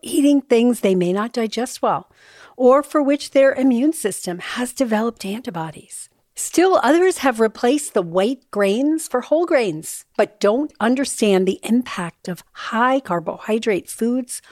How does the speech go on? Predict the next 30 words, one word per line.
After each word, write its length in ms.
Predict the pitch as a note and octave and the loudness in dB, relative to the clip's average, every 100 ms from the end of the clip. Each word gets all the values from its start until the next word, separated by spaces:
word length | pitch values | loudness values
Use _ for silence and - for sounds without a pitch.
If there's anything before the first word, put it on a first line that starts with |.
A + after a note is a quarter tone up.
| _ - | _ -6
on 140 | E3 | -4
their 200 | E3+ F3+ | -2 -2
immune 280 | G3 F3+ E3+ | 0 -2 -4
systems. 640 | - F#3 - F#3+ F3 - _ _ _ _ _ - - - | -8 -10 -10 -12 -14 -20 _ _ _ _ _ -20 -20 -2
In 240 | C4 D4 | 4 4
this 280 | B3+ C4+ - - | 4 2 -2 -4
episode 600 | A3+ A#3 G#3+ - G3 A3+ | -2 -2 -2 0 0 0
of 80 | A3 | 0
Reinvent 400 | G3 F#3+ F#3 F#3 | 0 0 0 -2
Healthcare, 580 | F#3+ F#3+ - G3+ G3+ A#3+ | -2 -4 -2 0 2 0
we're 200 | A3+ C#4+ | 0 2
gonna 140 | D4 | 2
explore 640 | A3 - - - G#3 G#3 B3+ | -4 -10 -12 -4 0 2 2
the 120 | G#3+ | 0
wonderful 720 | F3+ F3 A#3 C4+ C#4+ - C4+ | -4 -2 0 0 -2 -2 -2
world 440 | G#3+ F#3 A3 A#3+ G#3 | 0 0 2 0 -2
of 160 | - | -8
kitchen 380 | - G#3 G3 A3+ | -10 -10 -6 -2
herbalism 580 | F#3+ F#3 F3+ F3 F#3 F3+ _ _ - - - - | -2 -2 -4 -6 -8 -12 _ _ -20 -20 -8 -2
and 180 | B3 | 0
focus 460 | - D4+ - A#3 - - | 2 0 0 -4 -4 -6
on 200 | G#3 A#3 | -6 -4
herbs 400 | - C#4+ D4 - | -6 -4 -4 -4
and 100 | G#3+ | -8
spices 580 | - - B3+ D4 - F#3 | -8 -4 -2 -2 -4 -4
your 120 | F#3+ | -4
clients 480 | F#3+ A#3 C#4+ B3+ - | -2 0 0 0 -2
likely 520 | G3+ A3 D#4+ - E4 | 0 2 0 0 0
already 540 | - A3+ C#4 C#4+ C#4 D4 | 2 2 4 4 2 2
have 400 | G#3+ G3+ B3+ | 2 0 0